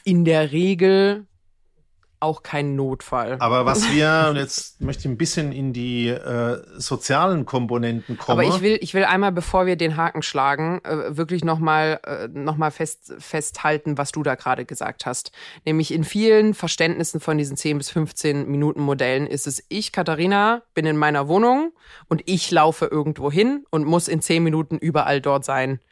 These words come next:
Speaker 1: äh, wo ich denke, dass ich sein muss, alltäglich.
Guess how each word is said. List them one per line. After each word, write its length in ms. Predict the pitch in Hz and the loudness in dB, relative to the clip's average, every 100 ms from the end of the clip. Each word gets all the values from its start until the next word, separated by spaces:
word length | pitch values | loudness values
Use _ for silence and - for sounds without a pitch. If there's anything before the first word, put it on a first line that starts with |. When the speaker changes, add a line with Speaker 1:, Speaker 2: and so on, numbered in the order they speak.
| _ _ | _ _
Speaker 1:
äh, 300 | - 147 143 - | 0 2 2 0
wo 160 | 139 151 | 0 -2
ich 100 | 143 | 0
denke, 280 | 151 139 147 | 0 0 -2
dass 180 | 135 135 | -2 -4
ich 80 | |
sein 240 | 120 120 123 | -2 -2 -2
muss, 300 | 110 - - - | -4 -6 -6 -2
alltäglich. 640 | 123 - 127 117 - | -2 -2 -6 -6 -10